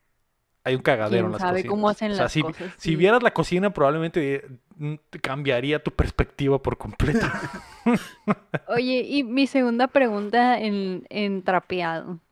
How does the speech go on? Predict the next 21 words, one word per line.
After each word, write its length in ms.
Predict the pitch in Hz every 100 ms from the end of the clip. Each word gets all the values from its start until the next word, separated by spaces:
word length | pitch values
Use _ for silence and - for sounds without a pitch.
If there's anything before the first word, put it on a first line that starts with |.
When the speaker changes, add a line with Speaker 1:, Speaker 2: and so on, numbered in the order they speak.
| _
Speaker 1:
A 120 | 135 107
ver. 160 | 104 _ _
Speaker 2:
¿Cómo 300 | 208 196 214
trapeas? 580 | - 214 - 175 156 170 _
A 140 | 185 190
ver, 200 | 190 185
pero, 300 | 233 202 156 -
o 100 | 185
sea, 140 | 202
¿tú 180 | - 247
tienes 240 | 233 285 302
la 100 | 254
regla 300 | 185 196 240
de 100 | 233
trapear 460 | - 170 175 175
dos 260 | 185 202 208
veces? 460 | 220 220 233 220 _ _ _ _ -
Speaker 1:
Sí. 260 | 139 113 -
Speaker 2:
Yo 160 | 170
sí. 240 | 151 143 _ 175 _ _ _ -
Speaker 1:
Sí. 220 | 117